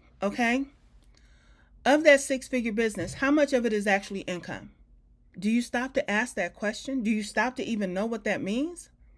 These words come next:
How much of that six figures actually goes to you and how much stays with the business? How much of it is actually income and how much is actually profit?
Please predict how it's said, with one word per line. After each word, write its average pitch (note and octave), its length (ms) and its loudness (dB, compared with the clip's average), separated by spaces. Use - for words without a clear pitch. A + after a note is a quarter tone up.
How D4 160 0
much E4+ 180 0
of D4 80 -4
that C4 160 4
six C4+ 260 -4
figures C4 400 0
actually A#3+ 320 0
goes A3 260 -2
to A#3+ 100 -6
you C4 340 -2
and G#3+ 120 2
how A#3+ 120 0
much A#3+ 160 0
stays G#3 300 -2
with F#3+ 100 -6
the F#3 80 -6
business? B3 520 -4
How D#4 160 0
much D#4+ 220 4
of C#4+ 160 8
it B3 100 4
is A3+ 180 -4
actually A#3 320 0
income A3 480 -2
and G3+ 120 -4
how A3 140 -2
much G#3+ 200 -4
is F#3+ 120 -6
actually F3 340 -2
profit? - 500 -4